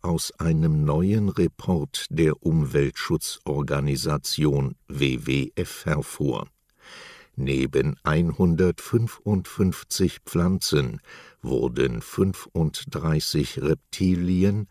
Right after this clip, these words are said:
siebzehn Amphibien, sechzehn Fische und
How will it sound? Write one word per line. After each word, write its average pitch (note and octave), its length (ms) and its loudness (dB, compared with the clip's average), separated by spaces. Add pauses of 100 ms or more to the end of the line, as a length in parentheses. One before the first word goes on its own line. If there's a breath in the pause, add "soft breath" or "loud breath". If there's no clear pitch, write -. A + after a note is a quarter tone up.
(380 loud breath)
siebzehn D2+ 920 0
Amphibien, F2 1000 2 (300)
sechzehn E2+ 840 0
Fische D2+ 640 2 (180)
und - 520 -2